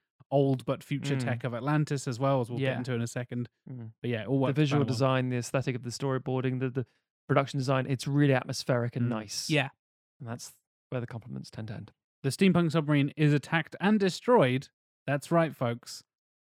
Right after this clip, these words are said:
Speaker 1: It's on screen for, like, three minutes, maybe.
Speaker 3: Yeah.
Speaker 1: Uh, by a giant mechanical leviathan, which is like a big lobster robot thing,
Speaker 3: Yeah.
Speaker 1: w-, don't, not fully explained, but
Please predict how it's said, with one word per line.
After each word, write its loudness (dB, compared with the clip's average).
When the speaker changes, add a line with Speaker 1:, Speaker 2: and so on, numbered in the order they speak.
Speaker 1:
It's -4
on 4
screen 0
for, 0
like, -4
three 4
minutes, 0
maybe. -2
Speaker 3:
Yeah. 0
Speaker 1:
Uh, 4
by 4
a 4
giant 6
mechanical 2
leviathan, 4
which -4
is -8
like -6
a -4
big -2
lobster -2
robot -2
thing, 0
Speaker 3:
Yeah. 2
Speaker 1:
w-, -10
don't, -6
not -2
fully -4
explained, -6
but -8